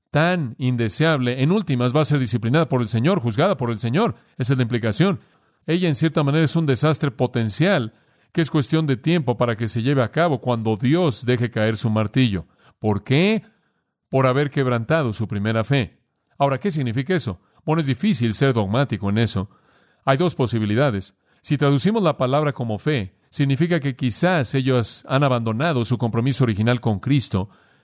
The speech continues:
el cual fue un compromiso con obedecerlo, amarlo, servirlo, guardar su palabra, hacer su voluntad. La implicación ahí podría ser que ellas simplemente dijeron, por ejemplo, "Usted sabe,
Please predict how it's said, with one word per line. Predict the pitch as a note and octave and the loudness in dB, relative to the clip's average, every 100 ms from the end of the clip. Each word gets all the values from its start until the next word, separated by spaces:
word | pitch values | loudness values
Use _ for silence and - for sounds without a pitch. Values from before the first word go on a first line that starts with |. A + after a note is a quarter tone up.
| _ _ _ _ - | _ _ _ _ -4
el | C3+ | -2
cual | D#3 D3+ | 0 0
fue | D3+ | 0
un | |
compromiso | D3 C#3 A#2+ B2 E3 C3 A#2 | -2 -2 0 0 0 0 0
con | A2+ | 0
obedecerlo, | G#2 G#2 G2 C#3+ D3 A2+ | 0 0 0 0 0 0
amarlo, | G2 A2 C#3 G#2 G2 | 0 2 0 0 -2
servirlo, | A2+ G2+ G#2+ C#3+ G2+ | -2 0 2 2 2
guardar | G2 G#2 G#2 B2 | 0 0 0 0
su | B2+ | 0
palabra, | G#2+ G2+ B2 B2+ G#2 F2 _ - | -2 0 0 0 -4 -8 _ -12
hacer | G2 B2 | -6 -4
su | A2 | -4
voluntad. | G2+ G2+ G#2 D3+ A#2 - _ _ _ _ | -2 -2 0 0 -2 -6 _ _ _ _
La | - | -4
implicación | C#3 C3 C3+ B2+ F3+ | 0 2 2 2 2
ahí | F#3 B2+ | 2 0
podría | D#3 B2 C3 | 0 0 2
ser | D3 B2+ | 2 0
que | - | 0
ellas | C3+ B2+ | 2 2
simplemente | A2+ C3+ B2 B2 A#2 | 0 0 2 2 2
dijeron, | A2 F#2+ C3 C#3+ | 2 2 2 2
por | A#2+ | 0
ejemplo, | G#2 B2 B2 G#2 - _ _ | 0 2 2 0 -4 _ _
"Usted | C#3+ D#3 C3 | -4 0 0
sabe, | C#3 B2+ B2 F2+ | 2 2 0 -4